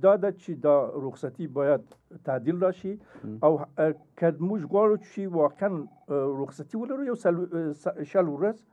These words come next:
Speaker 1: لکه
Speaker 2: مم.
Speaker 1: چې دا مامورینو لري.
Speaker 2: بله.
Speaker 1: یو ټکه، ځکه چې اوس د پنځه څلوېښت ورځ هیڅ معنا نه لري.
Speaker 2: مم.
Speaker 1: بله ټکه دا ده چې د ځینو وکیلانو، د ځینو خلکو استازو، زه دا په، په، په واقعي توګه وایم چې د دوی کورنۍ په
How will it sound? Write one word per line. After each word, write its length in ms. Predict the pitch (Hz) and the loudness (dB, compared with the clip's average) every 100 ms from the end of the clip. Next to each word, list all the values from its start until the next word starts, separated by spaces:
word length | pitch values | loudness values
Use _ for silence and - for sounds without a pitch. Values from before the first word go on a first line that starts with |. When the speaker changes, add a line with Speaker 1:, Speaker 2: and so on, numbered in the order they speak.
| - | -4
Speaker 1:
لکه 140 | 147 | -4
Speaker 2:
مم. 80 | 107 | -4
Speaker 1:
چې 180 | 156 139 | -10 -4
دا 80 | |
مامورینو 540 | 147 143 143 151 139 113 | 0 0 0 -2 -4 -6
لري. 160 | 123 110 | -6 -6
Speaker 2:
بله. 180 | 98 104 - - 170 | -6 -8 -14 2 4
Speaker 1:
یو 60 | 185 | 4
ټکه، 300 | 180 180 175 175 _ _ | 0 -2 -2 -2 _ _
ځکه 300 | - 139 175 180 | -6 -4 -2 -4
چې 60 | 175 | -2
اوس 280 | 170 220 - | -2 -2 0
د 140 | 156 156 | -2 0
پنځه 200 | 143 143 | -6 -6
څلوېښت 260 | 160 147 139 | -6 -6 -2
ورځ 160 | 190 202 | -2 -2
هیڅ 140 | 214 165 | -4 -2
معنا 260 | 147 143 | 0 2
نه 120 | 135 107 | 0 -4
لري. 180 | 101 - - | -10 -18 -12
Speaker 2:
مم. 180 | 107 104 135 | -10 0 6
Speaker 1:
بله 120 | 226 | 8
ټکه 280 | 220 220 208 156 190 | 6 2 0 4 4
دا 80 | |
ده 160 | 220 214 | 6 2
چې 240 | 208 - 208 190 | 0 -8 -8 -6
د 160 | 139 131 139 | -6 -4 0
ځینو 160 | 220 220 | 2 2
وکیلانو، 560 | 190 - 180 180 180 175 | 2 0 0 2 0 -2
د 100 | 127 123 | -4 -4
ځینو 180 | 208 208 | -2 0
خلکو 320 | - 185 190 175 | 0 0 0 0
استازو، 500 | - 180 165 170 165 123 | 2 2 2 -2 -2 0
زه 100 | 151 131 | -2 2
دا 60 | 147 | 0
په، 180 | 135 131 110 | 0 -8 -6
په، 80 | 123 123 - 127 95 | -8 -8 -12 -12 -8
په 80 | 127 117 127 | -8 -6 -6
واقعي 280 | 120 - 175 - | -6 -8 -10 -4
توګه 240 | 196 170 151 | -2 -2 -2
وایم 240 | 156 160 143 | -2 -4 -8
چې 80 | 180 143 | -12 -12
د 40 | 127 113 | -12 -8
دوی 160 | 180 220 - | -4 -4 -6
کورنۍ 500 | - 139 123 135 208 220 208 | -8 -4 -4 -4 -4 -4 -6
په 60 | 160 | -8